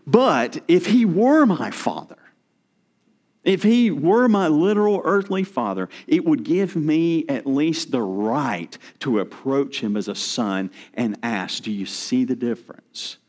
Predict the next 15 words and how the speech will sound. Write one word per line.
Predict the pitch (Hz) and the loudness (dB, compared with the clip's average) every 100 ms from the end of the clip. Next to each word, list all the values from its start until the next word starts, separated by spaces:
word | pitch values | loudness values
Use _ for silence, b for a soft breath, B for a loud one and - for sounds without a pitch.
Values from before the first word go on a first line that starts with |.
| B B B | B B B
So | - 202 | 0 2
if | 160 160 | 2 2
you're | 190 226 208 | 0 2 4
an | 180 | 2
unbeliever | 196 175 151 180 180 143 | 2 2 2 2 0 -2
here | 117 113 | -2 -4
today, | 95 87 92 87 82 - _ b b b | -4 -4 -4 -4 -6 -10 _ b b b
you | 131 | -4
need | 113 110 135 156 | -4 -2 0 0
to | 151 | -2
consider | - 139 - - 160 143 101 | -6 -6 -6 -4 -2 -2 -2
that. | 80 - - - - _ _ _ _ _ _ _ _ _ _ _ _ _ _ | -6 -10 -16 -20 -20 _ _ _ _ _ _ _ _ _ _ _ _ _ _
There's | - 147 151 | 0 2 2
a | |
difference | 120 - 180 180 95 - - - | 0 2 2 2 -6 -6 -8 -10